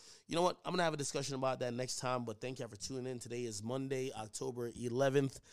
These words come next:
Uh, you are rocking with your boy D J Akademiks on, I believe, the best rap podcast and the podcast that give you what you want from a regular person, from a regular fan.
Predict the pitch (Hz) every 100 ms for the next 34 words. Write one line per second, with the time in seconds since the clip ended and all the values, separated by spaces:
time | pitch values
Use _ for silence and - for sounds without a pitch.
0 | - - - - 117 123 120 117 107 110
1 | 127 135 135 127 120 127 131 139 123 -
2 | 120 123 123 117 120 110 113 127 135 139
3 | - - 127 143 135 127 117 147 143 127
4 | 123 113 107 113 107 104 139 - 110 127
5 | 185 - 135 135 - 131 127 113 - -
6 | - - - 113 113 120 117 117 123 113
7 | 107 101 110 110 110 104 110 - 104 107
8 | 113 98 _ _ - - 98 98 87 95
9 | 113 123 117 - 110 101 - 101 95 -
10 | _ - 90 90 87 104 107 101 95 98
11 | 92 82